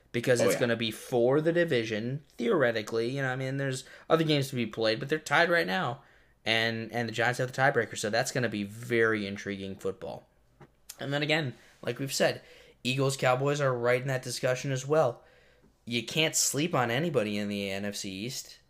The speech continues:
Speaker 1: Um, again, much the same as the real life N F C East this year, except they're not all terrible. So.
Speaker 2: True.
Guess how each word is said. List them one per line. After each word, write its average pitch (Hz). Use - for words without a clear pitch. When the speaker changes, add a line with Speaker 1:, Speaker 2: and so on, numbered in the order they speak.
Speaker 1:
Um, 110
again, 131
much 202
the 220
same 185
as 165
the 160
real 185
life 123
N 113
F 107
C 110
East 104
this 104
year, 147
except 139
they're 127
not 139
all 131
terrible. 127
So. -
Speaker 2:
True. -